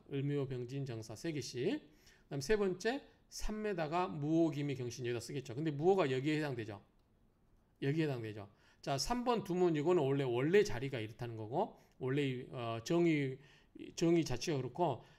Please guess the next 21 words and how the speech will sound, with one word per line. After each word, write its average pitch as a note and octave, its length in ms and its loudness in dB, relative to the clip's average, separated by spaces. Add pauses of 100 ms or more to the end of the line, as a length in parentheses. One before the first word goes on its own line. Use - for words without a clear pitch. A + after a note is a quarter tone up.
자, C#3 180 0
여기다 G3 240 2
뭘 D#3+ 160 4
쓴다? F3+ 420 -2
여기다 C#3 300 0
생을 F3+ 300 4
쓴다는 A#2+ 320 -10
거죠. A#2 160 -16
생문. C3 420 -4 (300)
그럼 D3 160 -4
여기가 C3 140 -2
생문이 G3 320 -4
됐어요. G2+ 320 -10 (840)
그 D3+ 80 -10
다음에 C#3+ 200 -2
사 G#3+ 280 2
번이 G3 140 -2
뭐가 C3+ 180 -4
돼요? D3 280 -6
상문이 F#3+ 460 -4
되겠죠. G#2+ 400 -8